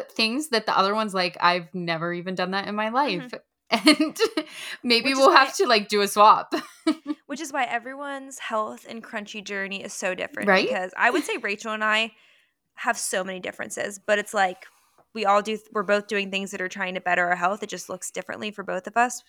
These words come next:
Speaker 2: And I guess I'm saying that as, like, d-,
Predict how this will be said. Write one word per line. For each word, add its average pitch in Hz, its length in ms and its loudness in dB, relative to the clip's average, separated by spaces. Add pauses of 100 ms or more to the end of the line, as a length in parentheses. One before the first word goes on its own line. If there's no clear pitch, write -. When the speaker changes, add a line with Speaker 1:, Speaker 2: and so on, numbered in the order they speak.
(120)
Speaker 2:
And 180 300 -6 (600)
I 214 80 0
guess 208 220 -2
I'm 202 100 -6
saying 196 300 -2
that 180 180 2
as, 185 160 -4
like, 185 280 -6 (200)
d-, - 100 -16